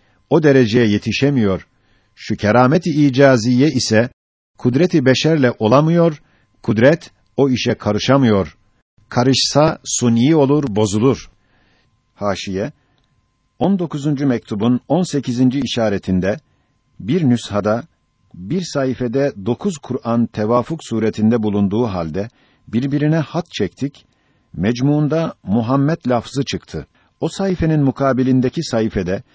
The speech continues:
sekiz Kur'an tevafukla beraber mecmuunda lafzullah çıktı. Tevafukatta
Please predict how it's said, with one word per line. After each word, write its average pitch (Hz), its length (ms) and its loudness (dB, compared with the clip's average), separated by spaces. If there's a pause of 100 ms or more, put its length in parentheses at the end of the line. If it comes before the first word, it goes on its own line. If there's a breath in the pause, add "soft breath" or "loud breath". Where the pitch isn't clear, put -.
(160)
sekiz 170 460 -4
Kur'an 151 460 -2
tevafukla 127 760 -2
beraber 98 480 0 (360)
mecmuunda 147 800 0
lafzullah 123 680 -2
çıktı. - 420 -10 (580)
Tevafukatta 127 880 -2